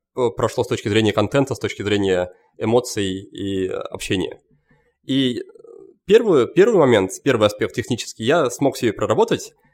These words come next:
Я просто перестал чего-то ожидать. Или, вер-, вернее, даже я начал ожидать, что все пойдет не так.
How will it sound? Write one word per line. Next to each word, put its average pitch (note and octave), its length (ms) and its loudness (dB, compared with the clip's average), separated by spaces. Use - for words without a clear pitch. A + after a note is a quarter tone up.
Я C#3+ 140 -4
просто B2+ 460 0
перестал C#3 420 0
чего-то B2+ 320 0
ожидать. G#2 400 -2
Или, C3+ 180 -2
вер-, C3 240 0
вернее, B2+ 280 2
даже A#2+ 180 -2
я A#2 180 4
начал B2 440 0
ожидать, B2+ 320 -2
что - 160 -4
все D#3 140 -4
пойдет A#2 280 0
не G#2+ 80 -2
так. - 240 -10